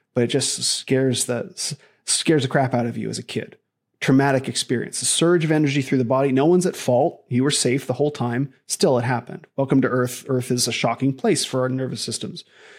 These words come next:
So the surge of energy gets locked into the body, and we grow up believing, "I'm not safe around dogs," right? So when you're a little kid,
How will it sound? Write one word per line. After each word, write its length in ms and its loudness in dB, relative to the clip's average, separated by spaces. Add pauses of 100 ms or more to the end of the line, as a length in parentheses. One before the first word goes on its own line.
(300)
So 240 4
the 60 -2
surge 300 2
of 80 2
energy 360 2
gets 240 0
locked 400 2
into 140 4
the 80 0
body, 400 -2
and 160 -2
we 140 4
grow 280 2
up 180 0
believing, 600 2 (300)
"I'm 300 4
not 240 0
safe 380 0
around 360 0
dogs," 500 -4 (400)
right? 180 2
So 120 2
when 160 4
you're 120 4
a 60 4
little 200 4
kid, 520 0